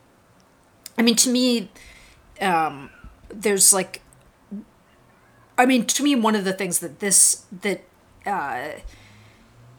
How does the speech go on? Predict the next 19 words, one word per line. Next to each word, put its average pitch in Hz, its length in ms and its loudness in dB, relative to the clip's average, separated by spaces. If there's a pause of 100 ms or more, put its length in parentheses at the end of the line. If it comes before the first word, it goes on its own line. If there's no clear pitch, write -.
(460)
this 214 240 2
chapter 190 380 0
does 175 260 0
is 175 120 -4
particularly 233 640 -2
if, 185 280 -6
like, 175 380 -6
you 220 120 -6
know, 202 80 -4
I 190 80 -4
think 220 180 -4
the 240 180 -6
easiest 214 400 0
characters 190 800 -6
to 185 100 -10
have 180 260 -8
picked - 260 -12
up 185 200 -6
on 160 360 -6